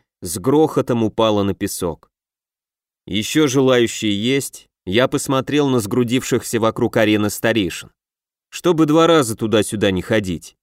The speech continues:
«Есть!» Высокий воин в кожаной броне с лёгкостью спрыгнул на песок. «Опять поединок чести?» уточнил я, с интересом рассматривая Варига,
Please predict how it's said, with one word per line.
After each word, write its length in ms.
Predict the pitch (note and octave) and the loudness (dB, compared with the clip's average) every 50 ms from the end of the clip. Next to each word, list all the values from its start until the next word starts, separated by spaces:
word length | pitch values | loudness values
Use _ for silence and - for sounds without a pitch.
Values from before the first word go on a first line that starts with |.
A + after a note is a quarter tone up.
| _ - | _ -4
«Есть!» 760 | A2 A#2+ D#3 F3 F3 D3+ A2+ F2+ - - - - - - _ _ _ _ _ _ | -2 0 2 4 4 4 2 0 -2 -8 -14 -16 -20 -20 _ _ _ _ _ _
Высокий 520 | - F2 G2 B2 - - G3+ G3+ - - E3+ | -6 -2 -2 0 0 2 0 0 2 2 0
воин 380 | D#3 D#3+ F#3 F#3 E3+ D3+ B2 | 2 4 2 2 2 0 -2
в 80 | - - | -4 -4
кожаной 400 | - D3 D3 B2 C3 C3+ C3 B2+ | -2 -2 0 0 0 0 0 0
броне 440 | A2+ F#2+ B2+ B2 B2 C3+ D3 D#3 C#3 | 0 0 0 0 2 2 2 0 0
с 120 | - - | -2 0
лёгкостью 560 | B2+ D3+ D#3+ - - - C3+ - - - C3+ | 0 0 0 0 0 -2 -4 -2 -4 -6 -6
спрыгнул 500 | B2 - - - B2+ B2+ A#2 A#2 A#2+ A#2 | -6 -6 -2 0 0 0 0 0 0 0
на 100 | A#2 A#2 | 0 0
песок. 540 | A2 - B2 G#2+ - - F#2 C#2+ - _ _ _ _ _ _ _ _ _ _ _ _ _ | -2 -2 -4 -6 -4 -4 -6 -6 -8 _ _ _ _ _ _ _ _ _ _ _ _ _
«Опять 400 | - G2 G2 - D3+ E3+ F#3+ - | -4 -4 -2 2 2 2 2 2
поединок 500 | - F3+ F3+ E3 C#3 C3 B2+ A#2 G#2+ G2 | 2 2 2 2 2 0 0 0 0 -2
чести?» 500 | - - A2 G#2 F#2+ - - - F2 - _ _ - | -2 -2 0 0 0 -2 -6 -14 -18 -20 _ _ -6
уточнил 560 | G2+ G#2+ F2 A#2+ A#2 - - - C#3 D3+ D3+ | -4 -2 0 0 0 -2 -2 -2 0 2 2
я, 200 | C#3 A#2+ G#2+ F#2+ | 2 2 0 0
с 100 | - - | 0 0
интересом 540 | B2 A2+ - C#3 B2 B2+ B2+ - - - A#2 | -2 -2 0 2 2 2 2 2 0 0 0
рассматривая 760 | A2+ A#2+ A#2 - - B2+ B2+ B2 - B2+ B2 A2+ B2+ B2 A#2+ | 0 0 0 -2 -2 -2 -2 -2 0 0 0 2 2 2 2
Варига, 540 | A2+ C#3 D3 B2+ G#2 F2 E2 E2 D#2+ D2+ | 2 2 2 2 0 0 -2 -4 -8 -10